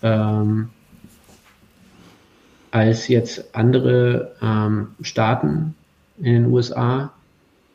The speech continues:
Und natürlich das M I T und dann das Media Lab insbesondere ist eine Art von Elfenbeinturm, wo, äh, wo man sozusagen von all diesen Effekten, von denen ich jetzt gerade gesprochen habe,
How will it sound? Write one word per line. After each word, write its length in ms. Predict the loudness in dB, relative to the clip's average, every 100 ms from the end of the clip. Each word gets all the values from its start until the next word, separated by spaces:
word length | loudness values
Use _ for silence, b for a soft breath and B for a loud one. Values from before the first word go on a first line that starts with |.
| _ _ _ -4
Und 240 | 2 4
natürlich 440 | 4 2 2 2 0
das 160 | -4
M 120 | 0 0
I 120 | 0
T 320 | -2 0 2
und 160 | 0 0
dann 160 | 0
das 200 | 0 -2
Media 300 | 2 2 4
Lab 300 | 2 2 0
insbesondere 720 | -2 -4 -4 0 2 4 2 2
ist 260 | 0 -2
eine 140 | -2 -2
Art 220 | -2 -2
von 180 | -4 -2
Elfenbeinturm, 880 | 0 0 0 0 -2 0 0 2
wo, 420 | 0 0 0 -4 -8 -20 _ _ _ _ _ _ _ _ _ _ _ _ _
äh, 500 | 0 2 2 0 -2 -6 -16 _ _ -8
wo 200 | 0 4
man 320 | 6 4 2 -2 -16 -18 -12
sozusagen 560 | -6 -4 0 0 0
von 100 | -2
all 200 | 0 2
diesen 340 | 2 2 0 -2 -8
Effekten, 520 | -8 -4 -4 -2 -2 2
von 140 | 2
denen 180 | 2 0
ich 100 | -2
jetzt 160 | -6
gerade 220 | -2 -2 0
gesprochen 460 | -4 -2 -2 0
habe, 180 | -2